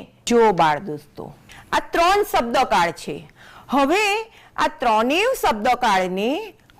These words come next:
ક્રમમાં ગોઠવી આપણે એક વાક્ય બનાવવાનું છે. શું બનાવવું છે? વાક્ય બનાવવું છે. પહેલા તો હું કેવી રીતે બનાવું છું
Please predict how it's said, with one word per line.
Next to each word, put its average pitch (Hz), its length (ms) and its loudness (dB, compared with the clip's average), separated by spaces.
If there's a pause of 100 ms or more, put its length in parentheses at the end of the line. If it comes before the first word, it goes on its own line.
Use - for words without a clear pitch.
(120)
ક્રમમાં 359 680 0
ગોઠવી 339 520 -2 (420)
આપણે 359 420 -2
એક 453 100 -6 (160)
વાક્ય 226 580 -2
બનાવવાનું 202 640 -2
છે. - 160 -12 (220)
શું 370 120 -2
બનાવવું 381 440 0
છે? 392 260 -2 (580)
વાક્ય 285 480 -2
બનાવવું 180 440 -2
છે. - 180 -12 (360)
પહેલા 247 340 0
તો 285 140 -4
હું 247 340 -2
કેવી 349 300 -2
રીતે 349 220 -4
બનાવું 349 420 0
છું 359 300 -4